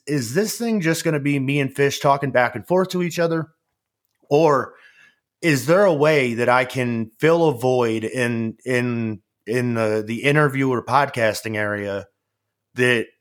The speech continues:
I, not even the podcasting, but like I said, the video or the, the, the, the, um, interview area, like the radio type thing that isn't out there. And I was like, "You know what?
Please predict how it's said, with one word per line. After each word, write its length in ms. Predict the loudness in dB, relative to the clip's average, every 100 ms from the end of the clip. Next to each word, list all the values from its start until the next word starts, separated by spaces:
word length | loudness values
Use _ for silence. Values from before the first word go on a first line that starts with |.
| _ _ -2
I, 200 | 0 0 -4 -6
not 180 | 0 0
even 140 | 2 0
the 80 |
podcasting, 560 | 0 0 0 -4 -4 -6
but 100 | -2
like 140 | 0
I 40 | 0
said, 200 | 0 -2
the 80 | 0
video 420 | 0 0 0 0
or 320 | 0 0 2
the, 240 | 2 0 0
the, 280 | -4 -6 -10 -4
the, 400 | -2 -2 -4 -6 -6 -4 -6 -8
the, 60 | -6
um, 380 | -6 -6 -10 -2
interview 400 | 0 2 -2 -6
area, 340 | -6 -10 -10
like 200 | -12 -14
the 80 | -12
radio 420 | -4 -2 0 -2
type 320 | -4 -8 -12 -14
thing 240 | -16 -16 _ _ _ _ _ -8
that 160 | 0
isn't 220 | 0 2 2
out 220 | 2 -2
there. 340 | -8 -12 -18 _ _ -8
And 100 | -2
I 120 | 0
was 80 | 0
like, 140 | -2
"You 60 | 0
know 120 | 2
what? 280 | 2 0